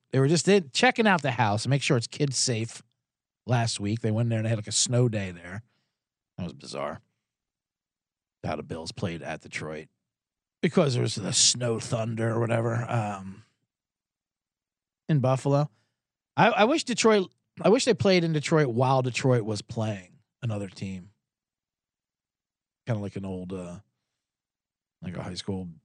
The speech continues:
wrestling tournament where there's, like, four ma-, <laughs> five, six matches going on in the same place. And,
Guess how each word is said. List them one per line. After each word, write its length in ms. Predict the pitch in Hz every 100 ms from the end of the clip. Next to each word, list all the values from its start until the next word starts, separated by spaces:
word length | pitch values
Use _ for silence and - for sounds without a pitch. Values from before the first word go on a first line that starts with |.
| _ _ _ 95
wrestling 420 | 90 110 - 101
tournament 360 | 92 107 87 87
where 80 | 85
there's, 100 | 85
like, 140 | 95
four 280 | _ 117 110
ma-, 260 | 98 92 104
<laughs> 40 |
five, 380 | - - - - 165
six 280 | 196 156
matches 420 | 143 110 - 127 117
going 220 | 117 113
on 160 | 110
in 60 | 107
the 60 | 101
same 260 | 113 107
place. 340 | 101 110 107
And, 120 | 104